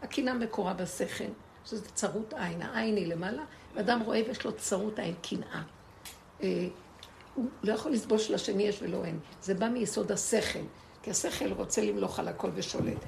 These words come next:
עכשיו, הכבוד יושב לו על האזור של הלב והרגש וה-,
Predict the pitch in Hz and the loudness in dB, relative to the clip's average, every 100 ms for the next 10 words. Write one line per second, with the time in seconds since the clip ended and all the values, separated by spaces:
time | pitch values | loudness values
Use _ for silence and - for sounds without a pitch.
0 | - - - - 170 - - 208 - 208 | -12 -18 -8 -4 -4 -6 -10 -6 -2 6
1 | 254 - 202 - 180 202 175 165 - - | 6 6 0 0 -2 -4 -4 -4 -6 -8
2 | - - - - 170 185 - 175 165 170 | -16 -18 -8 -2 0 0 -2 -2 0 6
3 | 226 190 - 165 143 107 95 - - - | 6 6 -2 -6 -2 0 0 -2 -4 -8